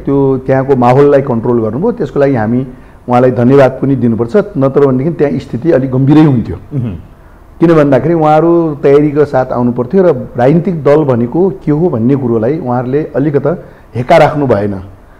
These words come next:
Speaker 1: उहाँहरूको प्रतिनिधि पात्र अब दिनेश थपलिया
Speaker 2: पनिसमेन्ट गरे जस्तो भयो।
Speaker 1: अ, होइन, उहाँहरूले अब अलिकति के
Speaker 2: सानो
Speaker 1: अब
Speaker 2: दल हो,
Speaker 1: यहाँ
Speaker 2: के
Speaker 1: म,
Speaker 2: गर्छन्?
Speaker 1: म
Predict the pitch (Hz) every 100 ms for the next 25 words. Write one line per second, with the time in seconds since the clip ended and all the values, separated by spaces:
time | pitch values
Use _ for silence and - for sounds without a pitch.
0 | - 131 143 151 147 147 139 151 147 -
1 | 123 120 131 135 127 131 131 143 143 143
2 | 143 143 139 185 120 104 170 117 135 117
3 | 107 - 101 90 - 120 123 151 143 143
4 | 165 165 175 175 180 180 160 165 - 180
5 | 180 190 - 202 214 165 - - 185 180
6 | 175 180 170 170 151 - 120 139